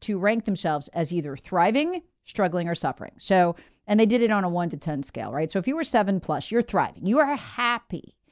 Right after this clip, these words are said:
Thriving for you is, "Hey, not everything's perfect, but I'm happy. I'm, things are good.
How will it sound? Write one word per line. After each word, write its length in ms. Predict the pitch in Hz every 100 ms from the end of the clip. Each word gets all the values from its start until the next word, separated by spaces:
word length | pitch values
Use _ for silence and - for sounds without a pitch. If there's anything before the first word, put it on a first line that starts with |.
| _ _ _
Thriving 360 | - 262 269 262
for 200 | - 226
you 320 | 214 214 214
is, 340 | 202 190 185 - _ _
"Hey, 140 | 285
not 180 | 269 262
everything's 380 | 262 240 233 185
perfect, 300 | - 214 -
but 100 | 214
I'm 120 | 233
happy. 520 | 208 175 180 - 143 -
I'm, 180 | 196
things 260 | 202 247 240
are 120 | 254
good. 680 | 220 196 254 247 226 175 170